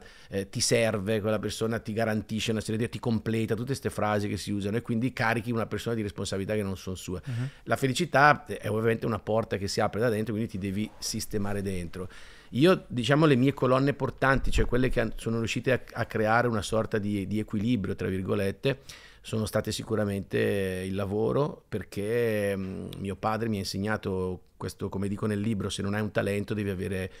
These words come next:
Speaker 1: un, un metodo", e io,
Speaker 2: Mhm.
Speaker 1: mm, l'ho scritta per me quella frase, nel senso che io non penso di avere un
Speaker 2: Non era il
Speaker 1: talento.
Speaker 2: chat G P T quello.
Speaker 1: Eh,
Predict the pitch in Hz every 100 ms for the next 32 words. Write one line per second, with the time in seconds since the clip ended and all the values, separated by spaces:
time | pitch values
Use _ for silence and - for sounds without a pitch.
0 | - - - - 95 95 95 95 92 -
1 | 90 90 - 98 120 117 - - 98 101
2 | 101 - 98 101 101 95 107 95 95 90
3 | 98 92 87 92 90 92 90 101 107 95
4 | 104 101 95 95 95 - 117 123 120 117
5 | 113 98 104 107 - 101 87 98 95 123